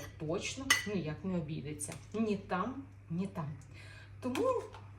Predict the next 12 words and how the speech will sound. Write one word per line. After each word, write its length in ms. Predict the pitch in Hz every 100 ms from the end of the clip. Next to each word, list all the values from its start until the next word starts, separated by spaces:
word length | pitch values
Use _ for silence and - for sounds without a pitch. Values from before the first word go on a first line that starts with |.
| - -
все 260 | - 415 370
дуже 220 | 339 330
просто. 420 | - 285 - - - - - - - - - - -
Хочете 480 | - 247 240 190 165
прес? 500 | - 180 311 - - - - - - - - - - - - - - - - - - - - - - - - - - - - 170
Їжте 600 | 151 175 - - 269 - - - - - - - - - - - -
здорово, 760 | 160 165 160 151 - 214 339 - - - - - 330
здорово. 600 | 269 226 160 151 175 - - - - - - - - - - -
Їжте 480 | 190 220 - 160 -
різноманітно 1000 | - 233 214 202 185 170 160 147 240 294 - -
та 180 | - 415
збалансовано, 840 | 185 196 190 180 - 147 151